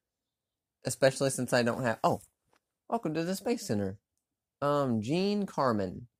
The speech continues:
I love the Kerbals are the fucking greatest little fucking characters. They're so squishy and cute. Um, he's a flight director. I'm your flight director and your guide for this quick introduction.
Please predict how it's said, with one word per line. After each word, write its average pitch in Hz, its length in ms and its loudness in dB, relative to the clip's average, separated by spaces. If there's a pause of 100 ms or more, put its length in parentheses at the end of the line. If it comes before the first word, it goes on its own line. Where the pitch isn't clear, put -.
(420)
I 156 80 6
love 147 280 4
the 143 80 6
Kerbals 117 440 6
are 131 80 4
the 110 240 2
fucking 117 400 2
greatest 107 420 4
little 104 480 4 (260)
fucking 113 260 2
characters. 110 480 0
They're 110 100 -2
so 113 120 -6
squishy 113 500 -2
and 101 100 0
cute. 110 340 0 (1200)
Um, 143 220 0
he's 151 140 -2
a 139 40 -6
flight 165 240 0
director. 156 600 2
I'm 151 100 0
your 147 80 0
flight 147 220 2
director 147 240 0
and 135 80 0
your 120 80 0
guide 127 260 0
for 127 60 -4
this 117 160 -4
quick 139 240 -6
introduction. 190 580 -8